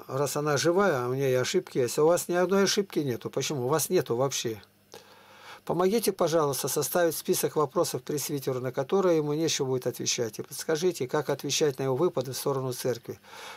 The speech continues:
Про крещение младенцев и так далее. Не надо про крещение младенцев, там, это его и не касается. Не крестят, да и не крестят. Главное, что не церковь. Скажите, а когда ваша эта называемая организация? Никогда не называйте её церковью-то.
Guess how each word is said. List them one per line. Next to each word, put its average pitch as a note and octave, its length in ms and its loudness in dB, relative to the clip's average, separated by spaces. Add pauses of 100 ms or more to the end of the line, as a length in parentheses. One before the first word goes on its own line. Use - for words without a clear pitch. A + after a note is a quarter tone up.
Про - 160 -4
крещение D3 460 0
младенцев C#3 580 0
и - 20 -20
так C3 140 -2
далее. A2+ 300 -2 (340)
Не G#3 160 0
надо A#3 240 2
про D#3 300 -2 (520)
крещение G3 520 2
младенцев, E3 680 2
там, E3+ 200 2
это G3 160 2
его F#3 200 6
и F3 60 4
не F#3 80 2
касается. D#3+ 600 2
Не G3 120 0
крестят, G#3 380 2
да C#3 60 4
и C3+ 60 2
не C#3 100 -2
крестят. C3+ 440 0
Главное, F#3+ 240 2
что F#3+ 160 0
не G3+ 100 4
церковь. C3+ 460 0 (420)
Скажите, F#3+ 460 2
а D#3+ 40 0
когда G3+ 240 2
ваша E3 280 0
эта C#3+ 320 0 (400)
называемая D3+ 560 4
организация? C3+ 840 2 (160)
Никогда E3+ 300 2
не F3+ 80 0
называйте E3+ 480 2
её B2 80 0
церковью-то. G#2 640 -2